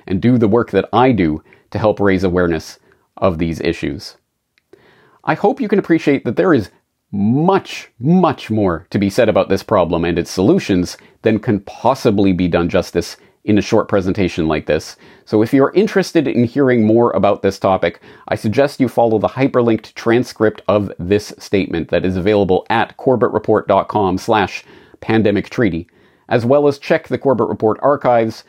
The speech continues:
for my previous work on the W H O and the biosecurity state, and to follow my monthly conversations with Doctor Meryl Nass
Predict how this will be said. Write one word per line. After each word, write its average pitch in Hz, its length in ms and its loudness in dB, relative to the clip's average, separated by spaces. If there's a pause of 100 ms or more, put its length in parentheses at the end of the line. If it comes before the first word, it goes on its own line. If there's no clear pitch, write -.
(180)
for 107 160 -2
my 95 160 -2
previous 104 500 0
work 156 540 -2
on 110 160 -2
the 104 80 0
W 107 340 0
H 101 160 0
O 123 320 2 (240)
and 92 140 -6
the 82 60 -6
biosecurity 98 720 0
state, 104 360 -2 (360)
and 117 200 0
to 113 80 -6
follow 123 320 2
my 113 160 2
monthly 107 380 0
conversations 98 760 -2
with 92 140 0
Doctor 92 280 0
Meryl 90 260 0
Nass 104 420 -2